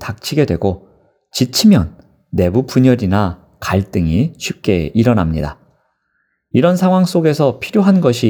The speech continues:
있는데 그것이 바로 화평함과 거룩함입니다. 이 화평함과 거룩함은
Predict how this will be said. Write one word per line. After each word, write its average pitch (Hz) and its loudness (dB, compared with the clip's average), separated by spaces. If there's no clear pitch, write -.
있는데 95 0
그것이 92 -4
바로 101 -2
화평함과 110 -2
거룩함입니다. 95 -2
이 123 2
화평함과 202 0
거룩함은 104 -2